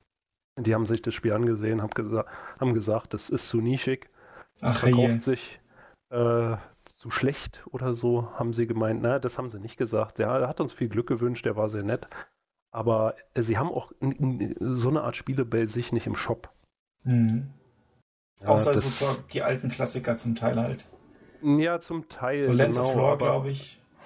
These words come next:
Speaker 1: Mm,
Speaker 2: haben sie.
Speaker 1: ja.
Speaker 2: Oder
Speaker 1: Ja,
Speaker 2: Underworld.
Speaker 1: so, so, so ein bisschen, aber neuere davon haben sie, glaub ich, gar nicht.
Speaker 2: Mhm.
Speaker 1: Ja,
Speaker 2: Und ab-
Speaker 1: das ist halt eine, ihre Entscheidung. Ja, wir wären gerne da. Da gibt's auch eine Wunschliste, wo über achtzig Leute das wünschen, aber das sind halt viel zu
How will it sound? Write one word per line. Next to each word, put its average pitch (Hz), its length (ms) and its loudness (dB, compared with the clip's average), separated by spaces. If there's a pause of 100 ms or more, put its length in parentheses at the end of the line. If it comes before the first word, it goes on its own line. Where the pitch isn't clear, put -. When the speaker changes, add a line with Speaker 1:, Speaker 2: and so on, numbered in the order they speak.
Speaker 1:
Mm, 123 200 0
Speaker 2:
haben 127 120 6
sie. 117 200 4
Speaker 1:
ja. 123 300 0 (280)
Speaker 2:
Oder - 140 4
Speaker 1:
Ja, - 60 4
Speaker 2:
Underworld. 135 520 4
Speaker 1:
so, 127 60 -6
so, - 200 -8
so 135 180 0
ein 127 80 -2
bisschen, 156 340 -2
aber 120 160 -6
neuere 117 440 0
davon 107 320 -2
haben 104 140 -2
sie, 101 80 0
glaub 101 240 -2
ich, - 100 -4
gar - 200 -2
nicht. 113 160 2
Speaker 2:
Mhm. 110 480 2 (840)
Speaker 1:
Ja, 107 260 4
Speaker 2:
Und 117 200 0
ab- 117 80 2
Speaker 1:
das 117 140 2
ist 139 160 0
halt 131 180 -2
eine, 127 240 0
ihre 143 340 0
Entscheidung. 117 580 -2
Ja, 110 200 0
wir 110 160 2
wären 113 260 2
gerne 131 240 0
da. 120 300 0
Da 107 140 -4
gibt's - 180 -6
auch 107 140 -2
eine 104 160 0
Wunschliste, 135 680 0 (480)
wo 113 360 2
über 120 240 0
achtzig - 280 -4
Leute 110 360 0
das 107 200 -6
wünschen, 113 380 0
aber 95 160 -2
das - 160 -6
sind 98 180 -4
halt 98 120 -2
viel - 140 -4
zu - 140 -16